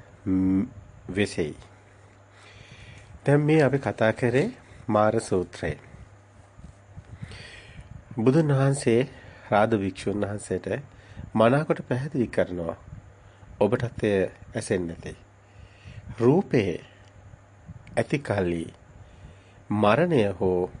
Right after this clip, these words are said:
මැරිය යුත්තා හෝ මැරෙන්නා හෝ වන්නේ කියලා. මේ රූපේ අපි ඔබට දිගින් දිගට පැවසුවා බාහිර දෙයක් තියෙනවා කියලා ගැනීමයි රූපය ඇත්ත කර ගැනීම කියන්නේ.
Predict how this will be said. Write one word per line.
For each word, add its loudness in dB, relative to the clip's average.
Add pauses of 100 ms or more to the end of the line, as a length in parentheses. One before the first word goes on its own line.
(100)
මැරිය 2
යුත්තා 0
හෝ 0 (140)
මැරෙන්නා 2
හෝ 0
වන්නේ 0
කියලා. -14 (1900)
මේ 2
රූපේ 6 (460)
අපි 2
ඔබට 4
දිගින් -2
දිගට -2
පැවසුවා -4 (1000)
බාහිර 4
දෙයක් 0 (100)
තියෙනවා 2
කියලා -2
ගැනීමයි -2 (580)
රූපය 4
ඇත්ත 2
කර 0
ගැනීම 2
කියන්නේ. -6